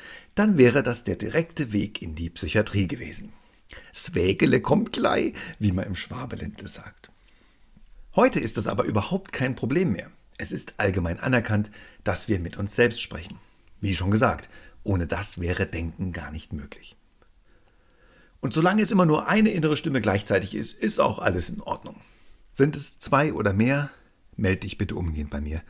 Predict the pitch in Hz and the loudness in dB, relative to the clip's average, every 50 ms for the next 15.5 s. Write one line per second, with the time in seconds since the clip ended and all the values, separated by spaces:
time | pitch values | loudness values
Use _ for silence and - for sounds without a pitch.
0 | - - _ _ _ _ _ - 87 78 78 73 - 87 76 76 73 - - 71 | -20 -20 _ _ _ _ _ -8 -6 -6 -4 -4 -4 -4 -6 -6 -6 -8 -10 -12
1 | 65 - - _ _ _ _ _ _ _ _ _ _ _ _ _ _ _ _ _ | -14 -16 -20 _ _ _ _ _ _ _ _ _ _ _ _ _ _ _ _ _
2 | - - - _ _ - _ _ _ - - - 87 101 - 202 - - 160 120 | -20 -20 -20 _ _ -20 _ _ _ -6 -4 0 4 4 4 4 4 4 2 4
3 | 107 110 117 123 - - - - - - _ _ - - - 92 - - - 87 | 4 4 2 2 -2 -8 -16 -20 -20 -20 _ _ -8 -4 0 0 2 2 2 0
4 | 87 87 82 76 71 73 - - - - - - - - - - _ _ _ _ | 0 0 -2 -4 -6 -10 -12 -10 -10 -8 -8 -8 -10 -12 -16 -18 _ _ _ _
5 | _ _ _ _ _ _ - _ _ _ _ _ _ _ _ _ _ _ _ - | _ _ _ _ _ _ -20 _ _ _ _ _ _ _ _ _ _ _ _ -2
6 | - 92 90 80 82 82 92 127 160 156 143 123 110 101 95 90 92 101 98 104 | -2 0 0 0 0 2 2 2 2 2 2 2 2 2 2 2 0 -2 -2 -2
7 | 107 - - 107 98 98 - - 85 - - 95 82 80 78 90 85 85 - - | -4 -4 -2 -2 -2 -2 -4 -4 -6 -6 -6 -6 -6 -6 -2 -2 -2 -2 -2 -4
8 | 87 - - - _ _ _ _ _ - 92 87 78 71 - - - 87 85 85 | -6 -8 -10 -16 _ _ _ _ _ -10 -8 -6 -6 -4 -4 -4 -4 -2 -2 -2
9 | 80 85 80 80 80 101 147 160 147 110 92 - - - 80 80 78 85 - - | -2 -2 -2 -2 -2 -2 0 0 0 -2 -4 -4 -6 -10 -12 -12 -12 -12 -12 -14
10 | - - - - - - _ _ _ - - - _ _ _ _ - - 107 98 | -14 -16 -18 -20 -20 -20 _ _ _ -20 -20 -20 _ _ _ _ -6 -2 -2 0
11 | 85 87 85 78 78 82 101 110 107 110 92 92 98 90 87 95 90 90 104 120 | 0 0 0 0 2 2 4 4 4 4 2 2 0 2 2 2 2 2 2 0
12 | 123 127 117 113 - - 104 - 95 104 - - - 85 85 120 190 196 160 113 | 0 -2 -2 -2 -4 -4 -2 0 0 -2 -2 -4 -6 -4 -4 -4 -4 -4 -4 -6
13 | 95 - - - - - _ _ _ _ _ _ _ _ _ _ _ _ _ _ | -6 -10 -12 -14 -18 -20 _ _ _ _ _ _ _ _ _ _ _ _ _ _
14 | _ _ - - - - - - - _ _ _ _ _ _ _ _ _ _ _ | _ _ -20 -20 -20 -20 -20 -20 -20 _ _ _ _ _ _ _ _ _ _ _
15 | _ _ 143 156 165 190 226 196 117 - | _ _ 2 2 4 4 2 2 2 0